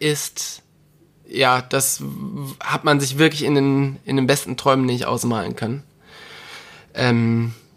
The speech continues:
das ist wirklich krass, vor allen Dingen, ähm, ja, im Grunde ist es halt ja, es ist halt für jeden, hier ist es halt nicht so mega teuer und es ist halt für jeden irgendwie schon erlebbar. Und natürlich ist es halt mit sehr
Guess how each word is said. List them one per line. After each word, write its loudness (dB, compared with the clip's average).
das 0
ist 0
wirklich 2
krass, 0
vor 0
allen 0
Dingen, -2
ähm, -4
ja, 2
im 0
Grunde 4
ist 2
es -2
halt 0
ja, 0
es -4
ist 2
halt 2
für 4
jeden, 0
hier 2
ist 0
es -2
halt 2
nicht -2
so -2
mega 2
teuer 2
und 0
es 0
ist 2
halt 2
für 2
jeden 2
irgendwie -2
schon -2
erlebbar. 0
Und 2
natürlich 2
ist -2
es -2
halt 2
mit 0
sehr 2